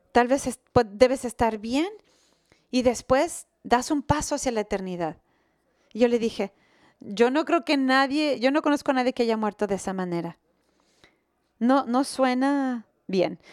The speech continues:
¿Sabes que de hecho que el estar viejo es un proceso de, de enfermedad?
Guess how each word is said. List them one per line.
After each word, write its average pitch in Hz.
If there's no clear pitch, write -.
¿Sabes 330
que 233
de 233
hecho 285
que 240
el -
estar 262
viejo 277
es -
un 269
proceso 262
de, 233
de 196
enfermedad? 202